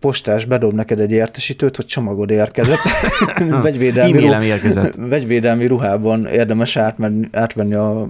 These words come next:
Speaker 1: postán. <laughs>
Speaker 2: Igen. És akkor, hogy, ö, meg tudott érkezni a, a ügyfélkapus felületre, és ezt milyen ilyen alapdolognak venném, mint ahogy van személyigazolvány az embernek, legyen ügyfélkapuja is, csak hát mi
Speaker 1: Hát,
Speaker 2: mindig
Speaker 1: meg
Speaker 2: nem értünk a
Speaker 1: mindig nem.
Speaker 2: számítógépekhez.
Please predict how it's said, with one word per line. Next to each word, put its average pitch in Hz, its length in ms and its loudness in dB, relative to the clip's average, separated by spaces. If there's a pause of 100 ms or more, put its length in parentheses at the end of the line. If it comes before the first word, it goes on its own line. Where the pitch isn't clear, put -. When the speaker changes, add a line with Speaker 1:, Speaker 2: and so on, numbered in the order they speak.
Speaker 1:
postán. 120 540 0 (240)
<laughs> - 160 -4
Speaker 2:
Igen. 101 560 -2 (140)
És 160 220 -2
akkor, 127 260 -2
hogy, 139 220 0
ö, 143 120 0
meg 135 220 -6
tudott 107 320 -4
érkezni 98 540 -4
a, 101 280 -2
a 98 440 -2
ügyfélkapus - 800 -4
felületre, 143 600 -4 (240)
és - 180 -2
ezt 151 180 -4
milyen 147 220 0
ilyen 160 180 -2
alapdolognak 95 640 -2
venném, 135 560 -2
mint 107 220 -2
ahogy 107 200 -4
van 110 180 -2
személyigazolvány 98 520 -4
az 101 100 -4
embernek, 127 320 -4
legyen 107 180 -2
ügyfélkapuja - 600 -4
is, 117 120 0
csak - 200 -8
hát 104 200 -6 (460)
mi - 60 2
Speaker 1:
Hát, 170 160 4
Speaker 2:
mindig 143 180 0
Speaker 1:
meg 139 120 2
Speaker 2:
nem 131 40 2
értünk 127 160 2
a - 20 2
Speaker 1:
mindig 113 180 2
nem. 110 80 2
Speaker 2:
számítógépekhez. 110 840 -4